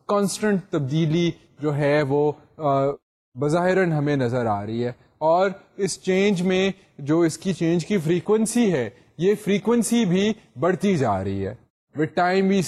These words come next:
see constantly more types of changes in this interdependent world۔ So now this is an issue that I will، uh, pick up on for today and explore with you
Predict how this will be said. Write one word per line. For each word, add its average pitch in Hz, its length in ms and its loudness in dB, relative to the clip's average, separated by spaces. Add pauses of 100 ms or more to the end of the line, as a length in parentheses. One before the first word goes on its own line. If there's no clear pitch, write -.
see 202 160 2 (240)
constantly 202 720 0
more 185 220 4 (100)
types 170 320 0
of - 20 -6 (140)
changes 151 340 2 (340)
in 170 140 2
this 165 220 0 (280)
interdependent 180 880 0
world۔ 98 240 -4 (560)
So 190 80 2
now 202 160 2
this 226 320 2
is 233 100 4
an 226 60 2
issue 208 340 2
that 180 480 -4 (120)
I 180 100 2
will، 190 200 4 (340)
uh, 151 80 2 (140)
pick 196 260 4
up 185 240 0
on 170 140 0 (320)
for 170 200 0
today 175 300 4 (280)
and 165 280 2 (280)
explore 196 640 0
with 165 280 0
you 156 220 4